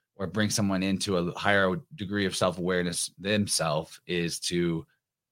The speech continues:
live the best life that you possibly can, rather than just try to tell them,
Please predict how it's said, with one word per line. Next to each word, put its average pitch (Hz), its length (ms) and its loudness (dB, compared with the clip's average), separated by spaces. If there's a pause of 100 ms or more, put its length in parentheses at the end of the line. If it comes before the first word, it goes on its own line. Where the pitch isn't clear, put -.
(160)
live 110 240 0
the 90 80 0
best 98 300 2
life 90 240 4
that 87 80 -2
you 82 80 -2
possibly 85 400 0
can, 67 380 -4 (800)
rather 120 340 6
than 107 160 4
just 98 200 0
try 92 140 4
to 80 80 2
tell 85 240 0
them, 60 220 -8